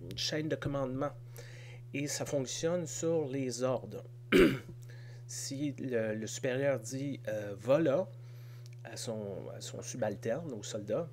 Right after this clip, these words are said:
ben, le soldat, il va là. Il n'y a pas de débat, il n'y a pas de, puis tout le système fonctionne sur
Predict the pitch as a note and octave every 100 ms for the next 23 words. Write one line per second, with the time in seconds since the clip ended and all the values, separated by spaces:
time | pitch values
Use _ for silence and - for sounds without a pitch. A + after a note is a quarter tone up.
0 | - A#2+ A#2 B2 G#2+ C3+ C#3+ A2+ A#2+ B2
1 | A#2 - - - - - - - A2 B2
2 | B2 - B2 B2+ B2+ D3 C3+ A#2 - C#3+
3 | B2+ B2 A#2 A2+ A2+ - - - C#3+ C3+
4 | - - - - - - - F3 C#3 -
5 | - E3 D#3 - D3 B2 - C#3+ C#3+ E3
6 | C#3+ - - C#3+ D3+ D3+